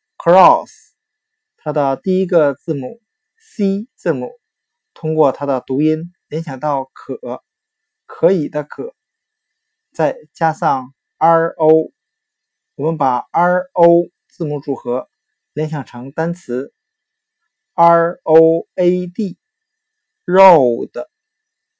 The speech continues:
表示马路。后面的两个 S 字母，我们就联想成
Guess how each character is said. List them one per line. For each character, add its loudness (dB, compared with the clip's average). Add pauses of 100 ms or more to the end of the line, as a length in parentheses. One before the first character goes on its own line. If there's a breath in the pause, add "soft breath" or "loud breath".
表 -6
示 -4
马 -4
路。 -4 (920)
后 2
面 0
的 0
两 -10
个 -2 (200)
S 0
字 -6
母， -12 (560)
我 -10
们 -8
就 0
联 -4
想 -10
成 -16